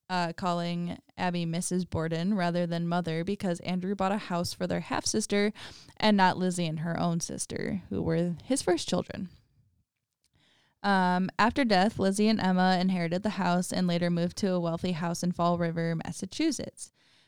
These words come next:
When asked about the will, Lizzie said she never, um, her dad never talked to her about it. And in court, her answers were inaccurate and the dress burning, but it was not the same dress as the murder.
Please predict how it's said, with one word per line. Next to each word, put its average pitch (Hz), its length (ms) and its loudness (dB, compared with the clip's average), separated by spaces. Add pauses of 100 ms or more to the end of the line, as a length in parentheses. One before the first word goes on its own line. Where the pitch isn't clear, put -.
When 214 140 2
asked 196 240 4
about 233 200 2
the 262 80 0
will, 202 300 4
Lizzie 202 340 2
said 196 220 0
she 214 120 0
never, 185 640 0 (120)
um, 180 540 -4 (160)
her 208 140 -4
dad 180 220 0
never 175 200 0
talked 180 260 -2
to 185 60 -2
her 180 80 2
about 180 200 0
it. 180 260 -2 (400)
And 180 420 0
in 180 140 0
court, 220 320 -2
her 220 100 -2
answers 190 400 0
were 185 100 0
inaccurate 180 720 0 (100)
and 175 560 0
the 196 120 -4
dress 180 240 0
burning, 185 520 2 (260)
but 175 120 -2
it 165 60 2
was 170 160 -2
not 165 160 -6
the 175 80 -8
same 170 500 -2 (600)
dress 190 220 -2
as 180 140 -2
the 175 80 -2
murder. - 420 -8